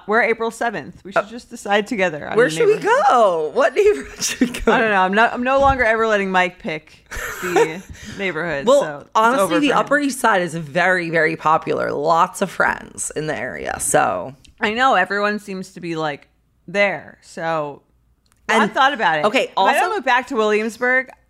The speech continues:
Speaker 1: I would move to the Upper
Speaker 2: The
Speaker 1: East
Speaker 2: Upper
Speaker 1: Side.
Speaker 2: East Side is also shadily economical. Like, they're,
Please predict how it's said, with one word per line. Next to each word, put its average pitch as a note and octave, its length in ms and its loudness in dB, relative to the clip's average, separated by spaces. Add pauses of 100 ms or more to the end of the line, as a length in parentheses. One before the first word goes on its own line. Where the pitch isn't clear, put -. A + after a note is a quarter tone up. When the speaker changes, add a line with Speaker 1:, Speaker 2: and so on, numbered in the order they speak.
(160)
Speaker 1:
I F#3 120 2
would F3+ 120 -2
move D#3 200 -12
to - 60 -20
the C#3+ 80 -14
Upper C3 100 -16
Speaker 2:
The A3 60 -2
Speaker 1:
East C#4 100 4
Speaker 2:
Upper F#4 200 0
Speaker 1:
Side. C5 60 0
Speaker 2:
East A#4+ 100 -4
Side A3 220 4
is G3+ 80 -6
also F3 420 0
shadily E3 920 0 (140)
economical. C#3+ 960 0 (160)
Like, E3+ 380 0 (720)
they're, E3+ 380 0